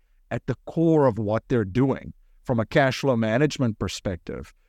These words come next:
They put the money inside of the contracts. They don't care what's happening in the banking system. All these banks can fail. That's not a problem because the money is inside of these policies. They set up a credit line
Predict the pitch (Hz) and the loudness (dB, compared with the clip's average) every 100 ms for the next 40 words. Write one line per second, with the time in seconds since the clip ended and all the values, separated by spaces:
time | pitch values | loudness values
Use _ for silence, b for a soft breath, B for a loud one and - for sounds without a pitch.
0 | _ - 110 131 - 113 113 127 135 131 | _ -6 -2 -2 -2 0 2 2 2 0
1 | - 143 147 160 - 156 147 - 151 - | 2 2 4 2 0 0 0 2 0 0
2 | 117 104 123 135 151 143 143 - 139 123 | -4 -2 -2 -2 -2 0 -2 0 -2 0
3 | 143 143 143 135 135 135 139 131 - 117 | 2 2 2 2 0 0 -2 -2 -4 -6
4 | - 131 139 - 113 131 143 - 143 139 | -2 -2 -2 -2 0 2 0 0 0 0
5 | - - 135 - 139 120 113 120 _ _ | -2 -2 -2 0 0 0 -2 -6 _ _
6 | - 120 117 127 123 131 - 135 127 131 | -2 0 0 0 2 2 2 2 2 0
7 | 120 131 117 117 110 117 127 110 - 127 | -2 -2 -2 -2 0 0 -2 -4 -4 0
8 | 131 - 143 131 127 110 110 101 - 147 | 0 0 0 2 2 0 -2 -4 -2 2
9 | 160 123 - 82 95 - _ _ - 110 | 4 2 -2 -6 -6 -10 _ _ -8 -6
10 | - 123 123 - - 143 135 147 147 151 | 0 2 2 -2 -2 0 0 0 0 0
11 | 170 | 0